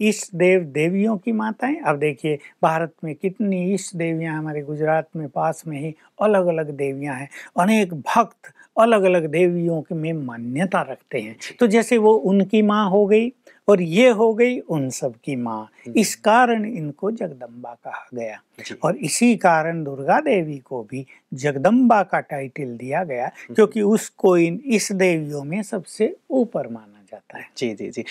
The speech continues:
Speaker 2: इसी प्रकार से विशेष टाइटल ये भी दिया गया, मैंने उसमें पढ़ा, भ्राता जी, मम्मा के लिए कहा जाता है कि बिल्कुल बाल ब्रह्मचारिणी और जितनी भी इष्ट देवियां हैं, उन इष्ट देवियों की भी प्रतीक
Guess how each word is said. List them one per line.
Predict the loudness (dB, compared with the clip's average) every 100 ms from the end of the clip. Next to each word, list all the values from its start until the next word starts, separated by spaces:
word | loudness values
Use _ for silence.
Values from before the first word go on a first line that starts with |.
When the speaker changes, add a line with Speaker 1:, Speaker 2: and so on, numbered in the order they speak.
| -6
Speaker 2:
इसी | -2 0
प्रकार | 0 -2
से | -2 -2
विशेष | -2 -2 -2 -2
टाइटल | -4 -4 -4
ये | -2 -2
भी | -2 -2 -2
दिया | -2 -2 -2
गया, | -2 -2
मैंने | -2 -4 -4
उसमें | -6 -6 -4
पढ़ा, | -4 -4 -4
भ्राता | -4 -2 -2
जी, | -2 -6
मम्मा | -6 -6
के | -4 -2
लिए | -2
कहा | -4 -4
जाता | -4 -4 -4
है | -2 -2
कि | -2 -4
बिल्कुल | -2 -2 -4 -4 -14 -4
बाल | -2 0 -2
ब्रह्मचारिणी | -4 -4 -4 -4 -4 -2 -2 -4 -4
और | -4 -2 -4 -6 -6
जितनी | -6 -2 0
भी | 0
इष्ट | 0 -2 -6 -8
देवियां | -4 0 0 0 -4 -6 -4
हैं, | -4 -6 -10 -8
उन | -4 0
इष्ट | -2 0 -2
देवियों | 0 0 0 -4
की | -4 -6
भी | -6
प्रतीक | -4 -4 0 0 0